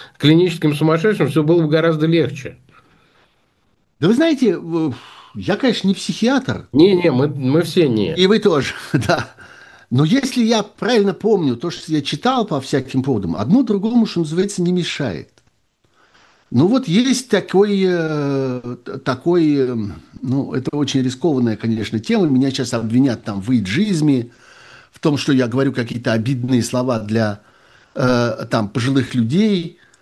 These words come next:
Speaker 2: Но я, в общем, сам не очень молоденький, может быть, это меня, э, э, как-то, э, э, немножко извинит. Но есть, извините, пожалуйста, такой термин, называется старческое бесстыдство. Ну вот история про отобрал,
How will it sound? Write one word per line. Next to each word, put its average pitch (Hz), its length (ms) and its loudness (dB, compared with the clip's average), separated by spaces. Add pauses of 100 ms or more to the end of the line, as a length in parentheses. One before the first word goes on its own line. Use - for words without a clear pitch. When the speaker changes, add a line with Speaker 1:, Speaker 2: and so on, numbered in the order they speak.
Speaker 2:
Но - 100 -4
я, 175 140 4
в 180 60 2
общем, 180 240 -2
сам 202 320 2
не 139 100 2
очень 135 360 -2
молоденький, 156 500 0
может 143 220 0
быть, 143 160 -6
это 143 160 -4
меня, 127 420 0 (420)
э, 127 140 -2
э, 127 300 0
как-то, 117 500 -2
э, 110 120 -10
э, 117 580 -4 (520)
немножко 120 420 0
извинит. 104 420 0
Но 131 140 0
есть, 202 340 0
извините, 220 460 2
пожалуйста, 165 440 -2
такой 143 260 -4
термин, 117 440 0
называется 156 400 0
старческое 165 640 -4
бесстыдство. - 760 -6 (1200)
Ну 151 100 6
вот 220 400 0
история 220 680 2
про 170 380 -2 (340)
отобрал, 190 800 0